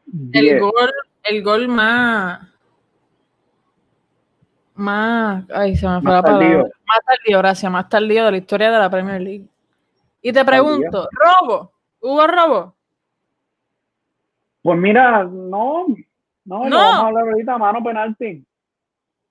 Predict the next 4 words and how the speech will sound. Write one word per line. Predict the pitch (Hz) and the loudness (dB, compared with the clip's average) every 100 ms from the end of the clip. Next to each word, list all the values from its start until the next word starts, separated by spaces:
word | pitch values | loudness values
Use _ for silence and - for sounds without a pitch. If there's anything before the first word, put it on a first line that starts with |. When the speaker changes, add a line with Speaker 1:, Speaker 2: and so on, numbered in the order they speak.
| _ _ _ - | _ _ _ -2
Speaker 2:
Ah, | 285 370 427 349 202 202 _ | 2 4 2 0 -4 -14 _
ok. | 247 285 269 240 196 | -6 -6 -4 -8 -8
Speaker 1:
Mano | 143 160 185 | -10 -10 -8
penalti. | 185 180 180 - | -6 -6 -8 -8